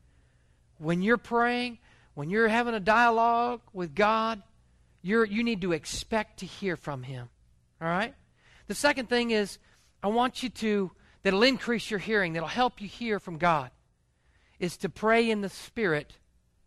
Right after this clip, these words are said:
and pray without ceasing. First Thessalonians five seventeen. Pray without ceasing. Praying in the Holy Ghost. Pray without ceasing. Pray f-, eh,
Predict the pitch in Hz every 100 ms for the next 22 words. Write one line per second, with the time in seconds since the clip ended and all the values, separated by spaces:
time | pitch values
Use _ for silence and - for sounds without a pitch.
0 | _ 147 139 - 180 160 151 147 - -
1 | 151 - 123 - _ _ _ _ _ _
2 | _ _ _ _ _ _ - 190 - 196
3 | 175 180 175 175 160 - 175 170 160 -
4 | 165 170 - 135 104 _ _ _ _ _
5 | _ _ _ _ _ _ - 214 208 196
6 | 190 - 190 - 131 - _ _ _ _
7 | _ _ _ _ _ _ _ 202 208 208
8 | 180 202 196 170 139 - - _ _ _
9 | _ _ _ _ _ _ _ _ 226 233
10 | 214 190 - 214 - 139 - - - -
11 | 294 392 294 269